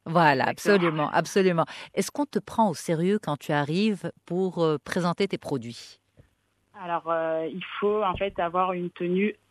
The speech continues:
Speaker 2: impeccable, avoir, euh, un discours impeccable. Et c'est vrai que c'est très compliqué, euh, de par mon jeune âge, euh, d'être prise au sérieux. Mais, euh, une
Speaker 1: Tu,
Speaker 2: fois
Speaker 1: tu
Speaker 2: que
Speaker 1: le
Speaker 2: on
Speaker 1: ressens,
Speaker 2: commence
Speaker 1: ça ?
Speaker 2: à
Speaker 1: Tu le ressens ? Tu le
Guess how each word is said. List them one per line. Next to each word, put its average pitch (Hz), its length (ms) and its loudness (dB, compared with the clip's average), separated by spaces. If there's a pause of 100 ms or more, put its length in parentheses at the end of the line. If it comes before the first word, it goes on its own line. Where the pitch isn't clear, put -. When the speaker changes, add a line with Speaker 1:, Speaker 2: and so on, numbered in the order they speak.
(280)
Speaker 2:
impeccable, 214 840 0
avoir, 170 320 -2
euh, 170 380 0
un 175 100 -4
discours 190 420 -2
impeccable. 190 580 0 (200)
Et 165 280 -2
c'est 180 60 0
vrai 180 160 4
que 190 120 -4 (100)
c'est 175 100 -4
très 202 160 -4
compliqué, 196 560 0
euh, 165 560 0
de 170 180 -4
par 180 220 4
mon 180 160 -2
jeune 185 260 0
âge, 185 280 0
euh, 170 200 0
d'être 170 300 -2
prise 185 240 -6
au 175 80 -2
sérieux. 170 380 0 (520)
Mais, 170 340 -6
euh, 160 640 -6 (200)
une 190 140 -8
Speaker 1:
Tu, 233 80 0
Speaker 2:
fois 208 80 4
Speaker 1:
tu 202 60 -12
Speaker 2:
que 240 100 0
Speaker 1:
le 233 80 4
Speaker 2:
on - 20 4
Speaker 1:
ressens, 254 360 4
Speaker 2:
commence 185 140 -6
Speaker 1:
ça ? 254 100 8
Speaker 2:
à 165 260 0
Speaker 1:
Tu 240 120 -4
le 226 100 4
ressens ? 226 360 0 (100)
Tu 233 100 -6
le 196 460 2